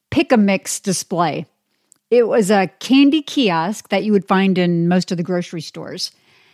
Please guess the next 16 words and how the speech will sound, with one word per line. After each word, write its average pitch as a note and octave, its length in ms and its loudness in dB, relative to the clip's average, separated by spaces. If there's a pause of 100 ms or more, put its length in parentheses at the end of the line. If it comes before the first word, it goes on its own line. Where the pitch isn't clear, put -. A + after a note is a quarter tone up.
(420)
And C4+ 180 4
it D4+ 100 2
was C#4 160 0
a D4 60 0
pretty G4 480 0
novel A#3+ 800 4
idea A3+ 460 4
at F3 280 -2
the - 80 -18
time. E3 460 -8 (480)
You A3 100 0
took B3 240 0
one A#3 160 4
of G#3 160 0
their F#3 320 2
white F3+ 420 0